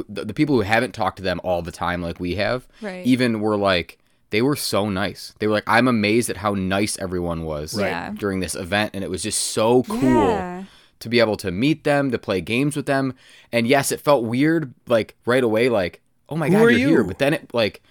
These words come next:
Speaker 1: you just
Speaker 2: Right.
Speaker 1: felt
Speaker 2: Well,
Speaker 1: like
Speaker 2: because we're all there
Speaker 1: everybody's
Speaker 2: for the
Speaker 1: playing
Speaker 2: same
Speaker 1: games, like,
Speaker 2: reason, for the
Speaker 1: yeah.
Speaker 2: same purpose.
Speaker 1: It
Speaker 2: Like,
Speaker 1: was
Speaker 3: Yep.
Speaker 2: ev-, they're,
Speaker 1: so fun.
Speaker 2: they're just like we are, just to play games all weekend, and they're interested in the same games,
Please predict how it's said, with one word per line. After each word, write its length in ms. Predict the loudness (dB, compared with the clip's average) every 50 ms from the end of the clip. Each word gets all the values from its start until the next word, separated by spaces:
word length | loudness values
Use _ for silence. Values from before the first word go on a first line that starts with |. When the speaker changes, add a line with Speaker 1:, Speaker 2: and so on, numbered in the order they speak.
| _ _
Speaker 1:
you 140 | -2 0 2
just 160 | 2 2 2
Speaker 2:
Right. 120 | 2 2 4
Speaker 1:
felt 160 | 4 4 4
Speaker 2:
Well, 80 | 4 4
Speaker 1:
like 100 | 4 6
Speaker 2:
because 180 | 4 4 2 2
we're 120 | 2 4
all 240 | 6 6 6 6 6
there 100 | 6 4
Speaker 1:
everybody's 320 | 6 6 6 8 8 8
Speaker 2:
for 40 | 6
the 20 | 6
Speaker 1:
playing 180 | 4 4 6 6
Speaker 2:
same 40 | 6
Speaker 1:
games, 260 | 6 4 4 4 2
like, 200 | 2 2 4 4
Speaker 2:
reason, 480 | 4 4 4 2 0 -4 -6 -6 -6
for 100 | -4 -2
the 80 | 0 2
Speaker 1:
yeah. 80 | 4 4
Speaker 2:
same 160 | 4 2 2
purpose. 320 | 2 0 0 2 2 0 2
Speaker 1:
It 40 |
Speaker 2:
Like, 100 | 4 4
Speaker 1:
was 100 | 6 6
Speaker 3:
Yep. 20 | 6
Speaker 2:
ev-, 180 | 6 4 6 6
they're, 240 | 6 8 8 6 4
Speaker 1:
so 200 | 2 0 2 2
fun. 60 | 4
Speaker 2:
they're 340 | 6 6 6 6 6 4 2 -4 _ _ -6 0
just 260 | 2 2 2 4 2
like 140 | 0 0 0
we 200 | 2 4 6 6
are, 140 | 6 6 6
just 160 | 2 -2 -4
to 60 | -4
play 220 | -4 -2 -2 -2 -2
games 400 | -2 -4 -4 -2 -2 -2 -4 -2 2
all 220 | 2 4 4 2
weekend, 400 | 2 -2 -2 -2 -4 -4 -4 -6
and 180 | -6 -6 -6 -4
they're 140 | -6 -6
interested 540 | -6 -6 -6 -4 -4 -4 -4 -2 -2 -2 0
in 160 | -2 -4 -4
the 80 | -8 -10
same 280 | -10 -10 -8 -8 -8 -8
games, 480 | -6 -6 -6 -4 -4 -4 -6 -6 -8